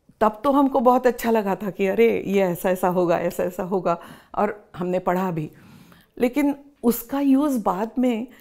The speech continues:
आपके माइंड को ट्रेन करने के लिए होता है, ऐसा मैं समझती हूँ कि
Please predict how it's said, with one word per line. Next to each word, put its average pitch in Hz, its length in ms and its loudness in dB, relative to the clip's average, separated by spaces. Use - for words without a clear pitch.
आपके 226 280 -6
माइंड 214 400 -2
को 294 120 -4
ट्रेन 226 440 4
करने 156 300 -2
के - 100 -12
लिए 147 160 -8
होता 147 320 -12
है, - 140 -18
ऐसा 190 220 -2
मैं 165 240 0
समझती 139 460 -8
हूँ - 180 -18
कि 254 280 -6